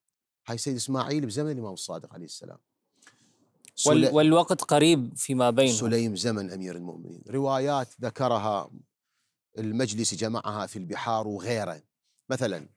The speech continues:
Speaker 1: من الروايات، آه، كتاب الاختصاص للشيخ المفيد،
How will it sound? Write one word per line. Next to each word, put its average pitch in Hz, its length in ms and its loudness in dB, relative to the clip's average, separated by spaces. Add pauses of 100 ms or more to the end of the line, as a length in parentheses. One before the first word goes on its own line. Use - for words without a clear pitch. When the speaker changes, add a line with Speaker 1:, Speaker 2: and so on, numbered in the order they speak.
(320)
Speaker 1:
من 113 140 -6
الروايات، 113 680 -2 (920)
آه، 92 200 -8
كتاب 117 420 -2
الاختصاص 113 600 -8
للشيخ - 280 -10
المفيد، 95 460 -12